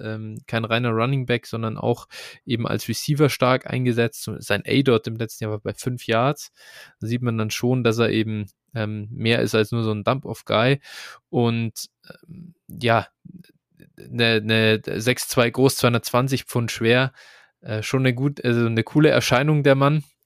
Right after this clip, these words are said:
Und, äh, Arkansas, wir haben ja gerade Treylon Burks gehabt. Ähm, ja, die, die Physis dieser Offense ist,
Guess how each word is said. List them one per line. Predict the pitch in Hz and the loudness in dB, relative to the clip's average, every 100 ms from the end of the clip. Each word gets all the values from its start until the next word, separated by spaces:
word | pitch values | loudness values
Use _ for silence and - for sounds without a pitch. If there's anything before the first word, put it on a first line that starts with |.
| _ | _
Und, | 120 120 117 117 117 - - | 0 0 0 -4 -8 -16 -6
äh, | 113 110 110 | -4 -2 -2
Arkansas, | - 120 - 131 - 127 127 123 | 0 0 0 -4 2 4 4 4
wir | 113 | 2
haben | 113 120 | 2 0
ja | |
gerade | 117 113 113 117 117 113 104 _ _ _ _ - | 0 2 4 4 2 2 -2 _ _ _ _ -20
Treylon | - 120 113 113 | 2 4 4 4
Burks | 113 131 - | 4 4 2
gehabt. | 135 127 131 - - - - - - - | 0 0 0 -4 -20 -20 -20 -20 -20 -20
Ähm, | - 107 107 107 104 131 | -6 -4 -4 -4 -6 0
ja, | 113 104 - - | 2 2 0 -6
die, | 113 | -4
die | 110 113 | -2 -4
Physis | - 151 143 135 | 2 4 4 0
dieser | 139 127 127 | 0 4 4
Offense | 131 139 123 123 | 4 0 -2 -4
ist, | - - | -6 -10